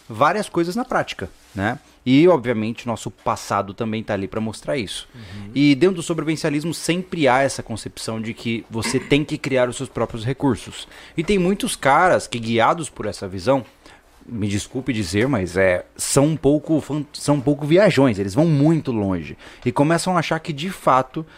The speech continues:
Speaker 1: são capazes de viver completamente isolados da sociedade. Eu acho que as chances disso acontecer são muito pequenas e é sobre isso que a gente tem que conversar hoje, né?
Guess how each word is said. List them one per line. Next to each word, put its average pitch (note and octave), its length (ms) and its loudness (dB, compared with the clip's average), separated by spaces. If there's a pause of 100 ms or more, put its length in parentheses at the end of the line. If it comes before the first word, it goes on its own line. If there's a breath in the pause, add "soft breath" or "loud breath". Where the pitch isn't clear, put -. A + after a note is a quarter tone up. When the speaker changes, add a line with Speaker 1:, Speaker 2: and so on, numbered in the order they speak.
Speaker 1:
são D3+ 200 -2
capazes B2 460 0
de A#2+ 120 -10
viver A2+ 300 -4
completamente D3 760 -4
isolados C3 480 2
da C3 120 -6
sociedade. C#3 580 -2 (520 loud breath)
Eu C#3 100 4
acho D3+ 160 2
que D#3+ 60 -2
as C#3+ 140 -2
chances E3 320 -4
disso B2 180 -4
acontecer - 400 -2
são A2 120 -2
muito G#2+ 220 0
pequenas C3+ 560 0
e C#3+ 80 0
é C3+ 60 2
sobre C#3+ 260 0
isso A#2+ 80 -6
que - 100 -8
a - 20 0
gente C3 100 -8
tem C#3 120 -2
que - 40 -14
conversar C#3+ 360 0
hoje, G2+ 240 0 (200)
né? G2+ 220 0